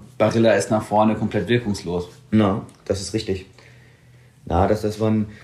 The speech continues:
Speaker 2: also ich, ich lass mich einfach, einfach
Speaker 1: Und Strauß, naja, Strauß ist auch nicht der, der tolle, äh, Flankengott irgendwie. Also ich finde, ich weiß nicht, ob dieses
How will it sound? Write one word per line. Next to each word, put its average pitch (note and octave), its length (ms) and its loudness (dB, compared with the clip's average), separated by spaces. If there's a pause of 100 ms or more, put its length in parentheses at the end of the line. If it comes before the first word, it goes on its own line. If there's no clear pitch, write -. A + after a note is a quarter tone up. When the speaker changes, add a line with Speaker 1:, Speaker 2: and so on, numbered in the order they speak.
(260)
Speaker 2:
also A#2 160 4
ich, - 200 -2 (100)
ich - 120 -12
lass B2+ 160 2
mich E3+ 160 -2
einfach, C3 320 -4
einfach A2+ 140 -2
Speaker 1:
Und A2+ 160 4 (120)
Strauß, B2+ 600 2
naja, A#2 400 4
Strauß C3+ 480 2
ist - 180 -6
auch B2+ 160 4
nicht C3 240 4
der, A#2 180 6
der G2+ 220 -2
tolle, A2+ 380 0 (180)
äh, G#2 160 4
Flankengott A2 680 4
irgendwie. G#2+ 380 2
Also G#2+ 200 2
ich G#2 120 0
finde, A#2 380 2 (760)
ich A2 140 4
weiß A#2 240 6
nicht, B2+ 140 4
ob G#3 120 0
dieses A#2+ 520 2